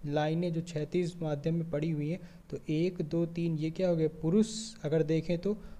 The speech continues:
और जो एक, दो, तीन ऐसे हैं क्या हो गए? वचन हो गए। तो यानी, अ, पठति, पठता, पठन्ति, पठसि, पठता, पठत, पठामि, पठावा, पठामा, ठीक।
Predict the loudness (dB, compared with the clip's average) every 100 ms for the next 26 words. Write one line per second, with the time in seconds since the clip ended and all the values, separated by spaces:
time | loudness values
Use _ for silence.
0 | -4 4 4 4 0 2 2 2 0 -4
1 | -2 -2 0 0 0 0 0 0 2 2
2 | 4 4 2 0 0 2 2 0 -4 -12
3 | -14 -2 2 2 2 -2 -10 -4 0 0
4 | 2 0 2 0 0 -2 -2 -2 0 0
5 | -2 -2 -2 -2 -2 -2 -4 -4 0 4
6 | 4 2 -8 -6 -6 -6 -4 2 2 2
7 | -4 -14 -20 -20 -4 -2 2 2 0 -6
8 | -4 -2 0 -2 -4 -2 2 2 2 0
9 | -2 -2 -4 -8 -16 -20 -12 0 0 -2